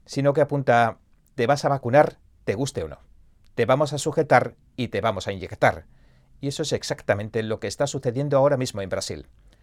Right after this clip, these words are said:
según comenta la gente a pie de calle. Ahora recuerden lo que pasó recientemente en Brasil, no sé si lo recordarán, que se volvió a escenificar lo que se orquestó ya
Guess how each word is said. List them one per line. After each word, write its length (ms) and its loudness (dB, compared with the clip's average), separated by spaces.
según 260 -4
comenta 320 0
la 80 4
gente 300 0
a 80 4
pie 160 -6
de 80 -8
calle. 320 -2
Ahora 320 6
recuerden 560 -2
lo 160 -6
que 100 -6
pasó 220 -4
recientemente 640 -2
en 80 2
Brasil, 440 -2
no 120 -6
sé 160 -2
si 140 -4
lo 220 -2
recordarán, 640 -4
que 100 -2
se 160 -2
volvió 300 -2
a 20 2
escenificar 760 0
lo 140 0
que 100 0
se 100 -2
orquestó 360 -2
ya 340 -2